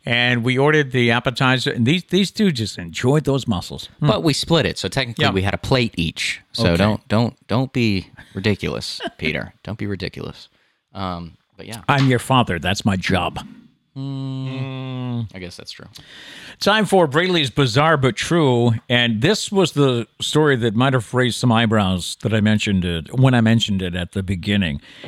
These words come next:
Speaker 1: It's sad when marriages end in divorce, but at least this one only involves one person. Huh? A Brazilian model who married herself last year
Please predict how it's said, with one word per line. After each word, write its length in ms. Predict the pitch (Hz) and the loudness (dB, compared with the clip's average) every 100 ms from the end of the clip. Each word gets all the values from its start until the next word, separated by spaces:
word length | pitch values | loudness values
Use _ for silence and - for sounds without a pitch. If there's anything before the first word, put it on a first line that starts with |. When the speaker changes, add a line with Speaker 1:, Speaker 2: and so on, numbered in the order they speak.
| - | -8
Speaker 1:
It's 240 | 175 196 - | -2 -2 -2
sad 380 | - 247 220 185 | 2 4 4 4
when 140 | 165 | 4
marriages 480 | 143 135 131 127 - | 4 4 2 0 -2
end 220 | 135 120 | 0 2
in 140 | 123 123 | 2 0
divorce, 540 | 110 120 120 117 - | 0 2 2 0 -4
but 280 | 110 127 123 | 0 0 2
at 160 | 131 | 0
least 260 | 123 170 156 - | 0 0 -2 -2
this 320 | 113 214 - | 0 2 2
one 380 | 165 147 143 123 _ _ _ _ - | 2 4 2 -2 _ _ _ _ 0
only 300 | 185 330 311 | 2 2 2
involves 500 | 220 151 170 156 - | 2 4 4 2 -2
one 280 | 107 143 151 | 2 2 4
person. 480 | - 135 - 73 - _ _ _ _ _ _ _ _ _ _ _ _ _ _ - | 4 2 0 -6 -12 _ _ _ _ _ _ _ _ _ _ _ _ _ _ -12
Huh? 220 | - 147 202 _ _ _ _ - - - - 143 | -4 -4 -4 _ _ _ _ -20 -20 -20 -4 -2
A 80 | |
Brazilian 680 | 143 151 151 127 254 294 220 | 2 2 2 2 2 4 6
model 440 | 147 143 110 80 - _ _ - | 6 4 2 -4 -12 _ _ -2
who 220 | 143 139 | 2 4
married 500 | 127 143 208 220 143 | 4 4 4 4 2
herself 640 | 147 143 - - 208 170 | 2 2 2 2 2 2
last 300 | 135 123 - | 2 2 0
year 340 | 120 104 80 | -2 -2 -4